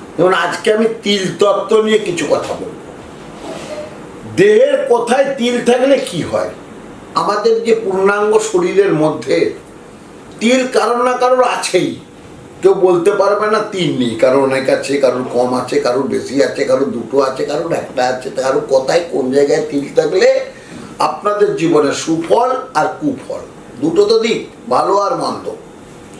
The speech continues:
কিছু কিছু জায়গায় তিল থাকলে খুব মন্দ হয়, কিছু কিছু জায়গায় তিল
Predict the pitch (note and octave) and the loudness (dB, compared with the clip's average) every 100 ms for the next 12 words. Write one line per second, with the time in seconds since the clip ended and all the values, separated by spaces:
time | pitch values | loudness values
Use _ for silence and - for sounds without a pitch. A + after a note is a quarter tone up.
0 | - - - - F#3 G#3 A#3 G#3+ A3+ A3+ | -20 -20 -20 -8 -2 2 4 4 4 2
1 | A3 A3 A3+ A3+ A3 A3 - F3+ C#3+ C#3 | 2 2 2 4 4 2 0 2 2 4
2 | D#3+ F3+ F3+ - - - - - - F#3 | 4 4 4 0 -6 -14 -20 -20 -8 -2
3 | F#3 G3+ A3+ A3 A3 A3 | 0 2 4 4 2 0